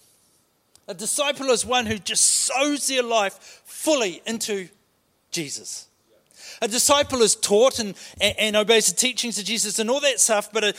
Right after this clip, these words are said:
a disciple does. A disciple is actually, the word, the word, um, the subtleties of the word literally mean an imitator of. They imitate Jesus.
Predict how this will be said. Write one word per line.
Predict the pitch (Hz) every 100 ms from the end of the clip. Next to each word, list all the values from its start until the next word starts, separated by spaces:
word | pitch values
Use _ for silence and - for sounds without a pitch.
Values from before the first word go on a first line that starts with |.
| - -
a |
disciple | 190 208 - - 240 254 269 - 254 233 - _ _ -
does. | 202 190 139 110 - - - - -
A |
disciple | 190 185 - - 262 277 226 196
is | 160 202
actually, | 208 226 - 196
the | 180
word, | 175 311 254 160
the | 185
word, | 190 262 233 190
um, | 180 165
the | 160
subtleties | - 208 233 240 190
of |
the | 190
word | 165 190 175 - -
literally | 190 - - 226
mean | 190 196 185
an | 170
imitator | 190 196 - 175 165 170
of. | 180 143 107 - _ _ _ _ _ _ _ _ _ _ _ _
They | 185 196 -
imitate | 254 262 240 - 190 131 - _ _ _ _
Jesus. | - 165 127 98 92 -